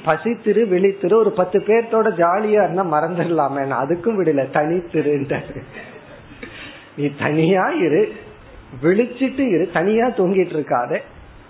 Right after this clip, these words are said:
அதே சமயம் பசித்திரு. இந்த மூணு ரொம்ப அழகான காம்பினேஷன், பெரிய மா தவம்னு சொல்லலாம், மூணு சேர்த்துட்டோம்னா. அப்படி பசித்திரு, விழித்திரு, தனித்திருன்னு சொன்னார். அந்த பசித்திருந்து பழகுதல்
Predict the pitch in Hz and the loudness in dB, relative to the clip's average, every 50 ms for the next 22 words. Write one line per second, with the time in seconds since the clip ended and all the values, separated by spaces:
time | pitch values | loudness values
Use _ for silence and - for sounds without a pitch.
0 | - - - - 151 139 160 190 202 190 - 165 147 143 160 202 - - - 127 | -20 -14 -6 -4 -2 0 2 0 0 0 -2 -6 -4 -2 -4 -4 -4 -6 -8 -8
1 | 127 - 175 185 - - 160 143 - 123 139 135 117 - - - - - - - | -6 -4 -6 -6 -6 -4 -6 -4 -4 -4 -6 -8 -8 -12 -16 -20 -20 -20 -20 -20
2 | - - - - - - 123 123 127 139 160 202 226 240 247 233 185 151 143 160 | -20 -20 -20 -20 -14 -10 -8 -6 -2 0 2 2 2 2 2 2 2 2 0 0
3 | 170 180 143 127 127 143 160 151 - 165 170 170 175 185 202 214 - - 139 139 | 0 0 2 2 2 0 0 0 0 0 0 0 0 0 -2 -4 -4 -2 -4 -4
4 | 151 151 160 147 143 131 131 - - - - - - 139 135 151 175 208 214 160 | -2 -4 -4 -4 -6 -8 -10 -12 -14 -16 -12 -4 -4 -4 -2 -2 -4 -4 -2 -2
5 | 139 135 135 151 170 196 214 208 - 170 147 151 165 175 196 196 180 - 170 156 | 0 0 0 0 0 0 -2 0 -2 -2 0 0 -4 -4 -4 -6 -6 -6 -4 -2
6 | 156 156 160 139 110 - 143 147 160 165 165 156 - 147 147 147 - 156 156 - | -2 -2 -2 -2 -4 -4 -4 -2 -2 -2 -2 -4 -2 -4 -4 -2 -4 -8 -6 -6
7 | 143 131 131 127 - - - - - - - - - - - - - - 135 - | -6 -6 -6 -10 -12 -14 -20 -20 -20 -20 -20 -20 -20 -20 -20 -18 -10 -8 -6 -2
8 | 160 170 175 165 170 - 143 139 - - 202 202 - - - 180 175 196 214 220 | 0 0 0 0 0 0 -2 -2 0 -2 -4 -4 -4 -2 0 2 2 2 2 0
9 | 165 143 147 147 170 190 196 - - - 165 139 156 190 202 - - 135 135 147 | 0 0 0 2 0 -2 -2 -4 -6 -6 -4 -4 -4 -6 -6 -6 -8 -8 -4 -4
10 | 160 160 160 - 151 135 147 156 160 - 139 127 120 117 117 - - - - - | -6 -6 -4 -6 -6 -6 -6 -8 -10 -10 -12 -10 -8 -10 -10 -12 -14 -20 -20 -16
11 | - - 139 143 143 - - - - 175 180 - 247 254 247 - - - - 233 | -8 -4 -2 0 0 -2 -2 -2 -2 -2 -2 0 -2 -4 -4 -4 -6 -4 -2 0
12 | 220 214 247 262 277 269 302 294 - - 151 147 160 180 175 - 185 170 139 147 | 2 2 2 2 2 2 0 0 0 0 0 2 2 0 0 0 -4 -2 0 0
13 | 127 123 | 0 0